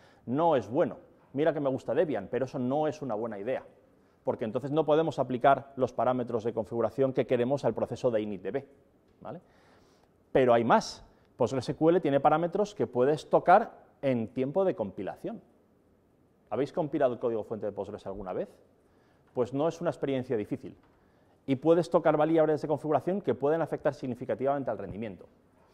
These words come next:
Luego, hay parámetros que puedes tocar ya no globalmente, sino por objeto, por tabla. Puedes tener un parámetro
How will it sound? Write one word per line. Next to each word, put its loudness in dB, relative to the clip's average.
Luego, 6
hay 2
parámetros 2
que -2
puedes 2
tocar 4
ya 4
no 6
globalmente, 2
sino 0
por 0
objeto, -2
por -4
tabla. 0
Puedes 2
tener 0
un -2
parámetro -2